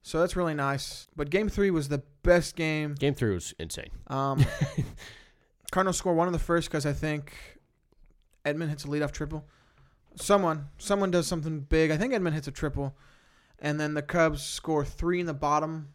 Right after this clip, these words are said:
Speaker 1: of the first because Dakota Hudson loses his shit and walks four straight batters.
Speaker 2: Shocking.
Speaker 1: Um,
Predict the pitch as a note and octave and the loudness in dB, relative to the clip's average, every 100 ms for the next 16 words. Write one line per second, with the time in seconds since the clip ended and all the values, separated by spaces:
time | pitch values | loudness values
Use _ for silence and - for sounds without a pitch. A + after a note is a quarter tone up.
0 | _ - D3 C#3+ - D#3+ D#3+ D3 C#3+ D3 | _ -12 -10 -8 -4 -4 -4 -6 -6 -4
1 | D#3+ C3+ D3 C#3+ C#3+ C#3 C#3 C3+ C3 - | -4 -2 -2 -4 -8 -8 -8 -8 -8 -8
2 | - D3 C#3+ C#3+ C#3 - D3+ C#3 D3+ C3 | -4 -4 -4 -6 -6 -8 -8 -6 -6 -4
3 | B2+ B2+ C#3 C#3 - - - - - - | -4 -2 -4 -6 -16 -8 -8 -6 -10 -10
4 | - _ - C3 C3 | -18 _ -16 -12 -8